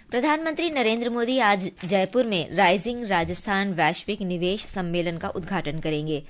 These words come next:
जयपुर एग्जीबिशन और कन्वेंशन सेंटर में आयोजित तीन दिन के इस सम्मेलन में श्री मोदी उद्घाटन भाषण देंगे। प्रधानमंत्री इस अवसर पर राजस्थान ग्लोबल बिजनेस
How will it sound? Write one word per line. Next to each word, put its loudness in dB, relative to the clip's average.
जयपुर 4
एग्जीबिशन -2
और -2
कन्वेंशन -4
सेंटर -4
में -6
आयोजित -2
तीन -4
दिन -6
के -4
इस -6
सम्मेलन -6
में -8
श्री -6
मोदी -4
उद्घाटन -8
भाषण -6
देंगे। -4
प्रधानमंत्री 2
इस -4
अवसर -2
पर 2
राजस्थान 2
ग्लोबल 2
बिजनेस -4